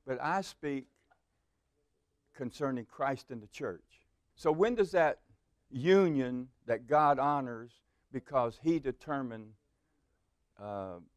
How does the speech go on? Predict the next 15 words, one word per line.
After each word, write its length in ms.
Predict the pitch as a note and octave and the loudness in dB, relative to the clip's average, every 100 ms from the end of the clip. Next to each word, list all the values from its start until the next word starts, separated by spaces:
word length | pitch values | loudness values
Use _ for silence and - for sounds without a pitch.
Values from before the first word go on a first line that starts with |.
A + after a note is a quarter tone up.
| _ | _
it, 120 | A2+ - | -14 -10
the 80 | G#2 | -4
basis 520 | G#2 D3 C#3 B2 G2 | 0 2 0 -6 -10
of 200 | F2+ D#2+ | -10 -10
it, 100 | D#2 _ _ | -18 _ _
the 80 | G#2 | -20
covenant? 420 | - C3+ F2+ D#2+ _ _ _ _ _ _ _ _ _ _ _ _ _ _ _ _ _ _ _ _ - | -6 -6 -6 -10 _ _ _ _ _ _ _ _ _ _ _ _ _ _ _ _ _ _ _ _ -16
Uh, 140 | G#2 - | -14 -10
it 140 | A#2+ | -10
happens 460 | A2 C3+ B2+ A#2 G#2+ | -6 -4 -4 -8 -16
at 100 | G#2 | -18
the 60 | A2 | -14
moment 360 | A#2 A#2 A2 - | -10 -10 -12 -18
you 80 | |
say, 300 | A2 - G2+ | -16 -8 -8